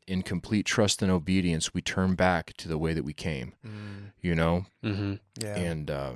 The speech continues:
Speaker 1: man.
Speaker 2: Yeah, that's that verse that you quoted earlier about not allowing ourselves to get back into that yoke of slavery.
Speaker 1: Right.
Speaker 2: Running back to the things that we left.
Speaker 1: Mm.
Speaker 2: Yeah. So,
Speaker 3: Yeah.
Speaker 2: so
Speaker 3: Mm.
Speaker 2: let's talk about real quick,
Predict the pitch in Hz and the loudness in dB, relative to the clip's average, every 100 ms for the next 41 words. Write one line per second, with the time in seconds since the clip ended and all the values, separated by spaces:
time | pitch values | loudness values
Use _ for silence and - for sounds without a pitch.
0 | 58 - 92 87 71 67 - 135 127 139 | -12 -10 -4 -2 -4 -8 -4 0 4 4
1 | - - 127 101 127 156 - 120 - - | 4 4 2 2 0 0 0 -2 -4 -2
2 | 110 104 101 104 101 104 107 113 117 113 | -2 -2 -4 -4 -4 -2 -2 0 -2 -2
3 | _ 113 113 120 113 113 120 110 - 113 | _ -4 -2 0 -2 -4 -4 -4 -6 -6
4 | 120 117 - 117 113 117 110 110 107 110 | -4 -4 -2 -2 -2 -4 -6 -6 -4 -4
5 | 113 - - 113 160 - 143 - - 85 | -4 -2 -2 0 -2 -4 -16 -10 -6 -4
6 | - _ _ _ _ _ _ _ - 123 | -6 _ _ _ _ _ _ _ -6 -2
7 | 123 110 113 113 - 110 104 - 113 110 | 0 0 0 0 -2 -8 -8 -8 -8 -6
8 | 107 107 110 120 104 - _ _ _ _ | -8 -6 -2 0 -2 -10 _ _ _ _
9 | _ _ - 87 117 110 - - - - | _ _ -4 -2 -2 -4 -10 -20 -16 2
10 | - 185 175 - 113 98 - _ _ - | 6 6 6 2 -4 -4 -6 _ _ 4
11 | 196 180 170 98 - - _ _ - - | 6 6 2 -4 -16 -20 _ _ -6 4
12 | 170 - - 160 151 143 131 123 - 135 | 4 6 6 6 4 4 4 4 2 4
13 | 160 - 139 120 - | 4 4 2 2 -2